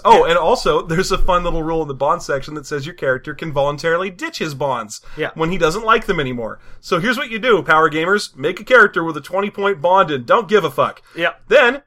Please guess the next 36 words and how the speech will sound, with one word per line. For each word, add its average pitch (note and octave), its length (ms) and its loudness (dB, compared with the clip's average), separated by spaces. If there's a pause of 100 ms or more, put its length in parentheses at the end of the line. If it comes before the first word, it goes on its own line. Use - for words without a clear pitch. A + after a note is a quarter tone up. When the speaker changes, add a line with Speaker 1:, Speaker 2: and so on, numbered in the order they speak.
Speaker 1:
at F3+ 140 4
the F3 80 -8
start G#3+ 200 4
of G3 60 2
character A#3 280 6
creation, D#3+ 340 -4
go, E3 120 4
"You G3 100 -6
know, F#4 180 -2
I C#4+ 160 -4
don't E4+ 160 -2
really C#4 160 0
give G3 180 2
a D#3+ 60 0
fuck D3 240 2
about C#3 240 0
don't C#3 160 -4
give C3+ 140 -4
a A#2+ 60 -8
fuck. G#2+ 280 -8 (560)
There C4 160 6
you G#3+ 40 6
go, G3+ 220 10
I'm G3+ 80 6
immune G#3+ 300 0
to A3+ 60 -2
being G#3 240 -2
counted F#3+ 360 4
coup F#3+ 200 0
against, C#3+ 460 -2
and C#3+ 260 -4
this D3 140 -6
game D#3 240 -4
is C3 80 -8
bad." B2 320 -4 (200)
Speaker 2:
Yeah, D#3 240 -4